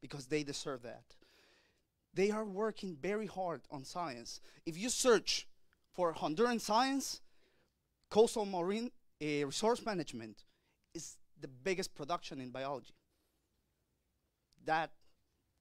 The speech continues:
that is good. Not the gender bias in my career. And right here, our senior representative,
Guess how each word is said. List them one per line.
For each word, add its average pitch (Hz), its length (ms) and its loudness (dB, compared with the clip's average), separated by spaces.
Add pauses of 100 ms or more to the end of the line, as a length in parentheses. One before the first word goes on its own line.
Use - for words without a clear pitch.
(120)
that 190 180 0
is 117 100 -10
good. - 200 -10 (800)
Not 151 220 -2 (140)
the 120 280 -6
gender 131 220 -8
bias 127 360 -6
in 156 80 -14
my 123 100 -12
career. 127 460 -10 (380)
And 160 480 4 (200)
right 214 200 4
here, 208 400 -4 (600)
our 160 420 4
senior 202 640 -4
representative, 151 720 -4